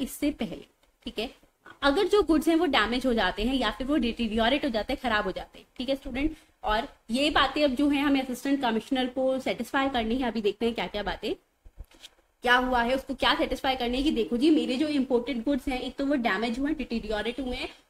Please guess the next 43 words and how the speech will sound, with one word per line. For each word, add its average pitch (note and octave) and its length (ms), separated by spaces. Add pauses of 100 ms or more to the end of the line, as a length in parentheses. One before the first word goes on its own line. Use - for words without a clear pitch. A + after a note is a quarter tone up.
(120)
before D4 300
or F4+ 100
during A#3+ 380
the C#4+ 180
unloading A#3+ 420
goods G3 200
in A#3 120
India। E3+ 280 (340)
Second, A#3 340 (300)
जो F4 100
imported D#4 680
goods E4+ 260
है C#4+ 100
ना A3 140
student, A#3+ 500 (300)
अगर F#4+ 400
वो G4+ 120
मान D4 320
लीजिए A#3 380
कि C#4+ 140
वो C#4 100
कह C4+ 180
रहा A3 120
है A#3 80
कि C4 160
मैम, A3+ 300 (320)
अ, A3 280 (220)
मान C4+ 280
लो C#4+ 100
अगर C#4 260
goods C#4 260
जो D4 100
है D4 160
after A#3+ 340
unloading C4+ 440
हुए C4 260
तो C#4+ 140
section C#4 360
ट्वेंटी C4+ 240
टू D4+ 100
नहीं D4 160
लगेगा, G#3+ 300
लगेगा, A#3 460